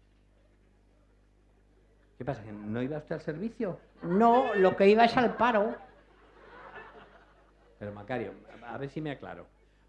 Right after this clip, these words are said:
¿Usted fue a hacerse análisis para las deposiciones, sí, señor? ¿Que no podía usted?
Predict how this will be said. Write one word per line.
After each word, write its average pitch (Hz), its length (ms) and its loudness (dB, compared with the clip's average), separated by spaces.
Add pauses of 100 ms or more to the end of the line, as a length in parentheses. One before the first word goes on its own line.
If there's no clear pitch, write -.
(160)
¿Usted 127 460 -10 (180)
fue 151 120 -10
a - 20 -12
hacerse 156 340 -14
análisis 170 560 -10
para 123 300 -12
las 117 80 -18
deposiciones, 135 840 -12
sí, 151 140 -20
señor? 160 420 -14 (2000)
¿Que 113 60 -20
no 131 160 -8
podía 165 320 -4
usted? 165 760 -10